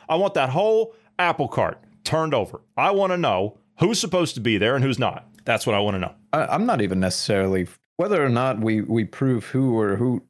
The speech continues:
Speaker 2: like, when it comes down to it, auditing is great, but why don't we,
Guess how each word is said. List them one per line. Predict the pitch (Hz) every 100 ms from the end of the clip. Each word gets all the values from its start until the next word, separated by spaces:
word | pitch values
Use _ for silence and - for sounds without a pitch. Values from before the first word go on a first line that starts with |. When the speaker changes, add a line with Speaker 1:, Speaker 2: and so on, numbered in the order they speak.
| _
Speaker 2:
like, | 131 135 - _ _
when | 156 180
it |
comes | 180 220 202
down | 160 143 110
to | 131 107
it, | 87 - _ -
auditing | 151 175 147 117
is | 98
great, | - 107 165 - _ _
but | 139 120 - - _ -
why | 113 190
don't | 220
we, | 196 156 135